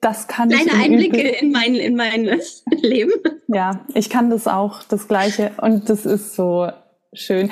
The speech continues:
Speaker 1: Es hat mich jetzt gerade an meinen Freund erinnert, der je-, fast jeden Morgen da sitzt und sagt,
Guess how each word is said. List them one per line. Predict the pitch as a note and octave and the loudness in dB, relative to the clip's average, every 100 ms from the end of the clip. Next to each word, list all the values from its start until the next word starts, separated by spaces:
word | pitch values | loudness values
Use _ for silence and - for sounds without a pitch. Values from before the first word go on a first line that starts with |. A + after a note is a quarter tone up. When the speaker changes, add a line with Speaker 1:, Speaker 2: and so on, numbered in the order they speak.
| - - A#3+ | -4 -10 -8
Speaker 1:
Es | - | -2
hat | G#3 | 0
mich | G#3+ | 0
jetzt | G3+ - - | -2 -2 -2
gerade | G3 F#3+ | 0 2
an | |
meinen | G3 G3 | 2 0
Freund | G3+ G#3 G#3 | 0 0 0
erinnert, | G#3+ G3+ G3+ G3+ | 0 0 0 0
der | G3+ | -2
je-, | F#3+ - | -2 -8
fast | - A#3+ B3 - - | -6 -2 -2 -6 -4
jeden | A3 A3 A3 | 0 0 2
Morgen | G3+ G3 G#3 A3 A3+ | 2 0 0 -2 -2
da | F#3+ G3 | 0 0
sitzt | G#3 G#3+ G#3+ - | 0 -2 -4 -4
und | G3+ | -2
sagt, | G#3+ G#3 | 0 -2